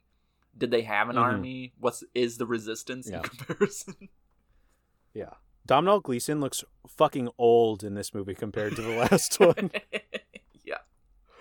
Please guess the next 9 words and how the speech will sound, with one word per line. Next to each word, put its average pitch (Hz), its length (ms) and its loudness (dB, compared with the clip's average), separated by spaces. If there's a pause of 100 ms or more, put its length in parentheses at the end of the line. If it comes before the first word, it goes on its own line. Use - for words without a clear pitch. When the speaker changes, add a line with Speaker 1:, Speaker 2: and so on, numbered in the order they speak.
(200)
Speaker 2:
I 143 60 2
was 151 100 4
like, 139 120 0
"What 156 320 6
happened 120 680 4
<laughs> 156 100 -4
to 127 380 4 (2000)
him?" 131 60 -4
Um, 113 760 2